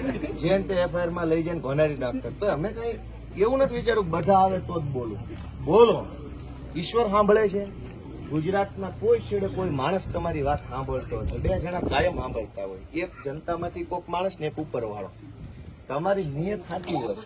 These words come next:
તમે સાચા હો તો બોલો, બોલશો તો એનો ભાર પડશે અને બધું આ ખોટું થયેલું છે ઓછું થશે. આ દુઃખના પ્રસંગમાં હું શ્રદ્ધાંજલિ પાઠવું છું આપણા દાદા અને બાને.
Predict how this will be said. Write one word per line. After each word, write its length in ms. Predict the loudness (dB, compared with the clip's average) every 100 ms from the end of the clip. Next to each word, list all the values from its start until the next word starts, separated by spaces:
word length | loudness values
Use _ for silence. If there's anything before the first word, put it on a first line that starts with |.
| -16 -20 -20 -20 -8
તમે 220 | -4 -4
સાચા 380 | 0 0 4 2
હો 140 | 2 -4 -12 -20 -20
તો 140 | -4 -4 -2
બોલો, 360 | 4 8 8 4 -2 -18 -20 -20 -8
બોલશો 480 | 4 4 4 0 -12 -14 -18 -20 -20
તો 80 | -6 -4
એનો 140 | -4 -6
ભાર 300 | 2 4 4
પડશે 420 | 0 -4 -4 -4 -4 -8 -18
અને 160 | -12 -10
બધું 300 | -8 -8 -4
આ 100 | -4
ખોટું 360 | -6 -12 -10 -12
થયેલું 300 | -10 -10 -10
છે 120 | -10 -8
ઓછું 300 | -8 -8 -10
થશે. 340 | -4 -6 -4 -10 -10 -20 -20 -18 -4
આ 200 | 4 4 4
દુઃખના 380 | 0 0 -2
પ્રસંગમાં 560 | -2 -4 -6 -6 -2 -2
હું 140 | -2 -4 -6
શ્રદ્ધાંજલિ 640 | -4 -4 -2 -2 -2 -4 -8
પાઠવું 400 | -4 -4 -6 -10
છું 160 | -12 -14 -16 -18
આપણા 460 | -16 -12 -10 -10
દાદા 360 | -6 -6 -2 -2
અને 160 | -2 -4
બાને. 320 | -2 -2